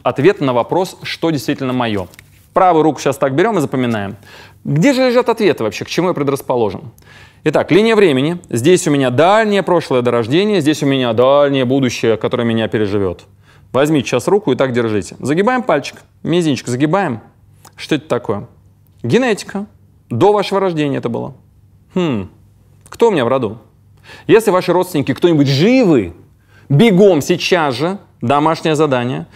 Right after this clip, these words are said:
к родителям, вашим бабушкам и дедушкам с вопросами. «Ба, ты кем мечтала в жизни стать?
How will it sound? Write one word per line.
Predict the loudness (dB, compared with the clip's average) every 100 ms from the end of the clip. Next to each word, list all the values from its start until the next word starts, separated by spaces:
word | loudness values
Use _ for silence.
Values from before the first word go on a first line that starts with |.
| -20 -4
к | 2
родителям, | 2 2 0 0 -2 -2 -6 _
вашим | -2 0 0
бабушкам | 2 2 0 -2 -2
и |
дедушкам | 0 0 -2 -6
с | -2
вопросами. | 0 2 4 4 2 -2 -12 -12 -18 -8
«Ба, | 0 4 4 2 -2
ты | -4
кем | -2 0
мечтала | -2 -2 -2 0
в |
жизни | -2 -2
стать? | -6 -6 -8 -8 -16